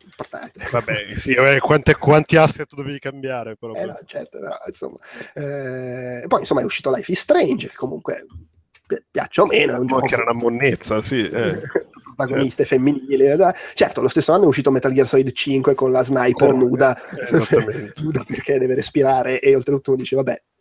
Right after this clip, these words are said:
Speaker 1: l'idea è un po' bizzarra", però ha fatto vedere una scena del gioco che è tipo <laughs> questi che parlano, io non ci ho ancora giocato, questi che parlano, lei che si muove, passeggia in gabbia sculettando, poi a un certo punto, mentre loro stanno parlando, si ferma e si fa la doccia,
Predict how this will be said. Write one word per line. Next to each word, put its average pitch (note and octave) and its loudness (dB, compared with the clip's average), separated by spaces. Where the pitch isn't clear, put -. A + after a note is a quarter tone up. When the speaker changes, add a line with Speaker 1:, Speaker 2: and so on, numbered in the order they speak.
Speaker 1:
l'idea C#3 2
è - -8
un B2+ -2
po' C3+ -2
bizzarra", C3 0
però D#3 0
ha C#3+ 0
fatto - -6
vedere C3 0
una C3+ -4
scena C3+ -6
del C3 0
gioco D3 2
che C3 -12
è C3 -6
tipo C3 -2
<laughs> - -14
questi - 0
che C#3+ -10
parlano, D3+ 0
io D#3+ 2
non C3+ -8
ci - -10
ho C#3+ -4
ancora C3+ -2
giocato, C#3 -2
questi C3+ -4
che C3+ -4
parlano, D3 2
lei C#3 4
che C3+ -4
si C3 -6
muove, C3+ -2
passeggia C3+ 0
in C3+ 2
gabbia C#3+ 2
sculettando, D3 2
poi D#3 2
a - 2
un D3+ 0
certo D#3 -2
punto, F#3 0
mentre F3 4
loro F#3 10
stanno E3 0
parlando, E3+ 2
si - -8
ferma F#3+ 2
e - -10
si - -10
fa - -10
la B2+ -10
doccia, - -6